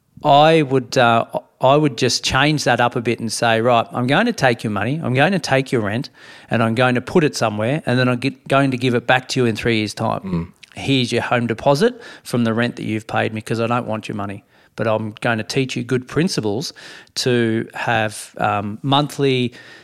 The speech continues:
Speaker 1: transactions, um, to save, and then you get that reward in three years' time."
Speaker 2: So the rent is the behaviours and discipline.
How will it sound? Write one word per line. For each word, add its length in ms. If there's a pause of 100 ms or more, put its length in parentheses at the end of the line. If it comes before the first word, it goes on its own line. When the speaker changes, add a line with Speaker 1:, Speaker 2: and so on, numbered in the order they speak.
Speaker 1:
transactions, 960 (140)
um, 340
to 180
save, 760
and 200
then 140
you 80
get 220
that 160
reward 360
in 120
three 200
years' 140
time." 140
Speaker 2:
So 80
the 140
rent 600
is 500
the 520
behaviours 720 (120)
and 100
discipline. 480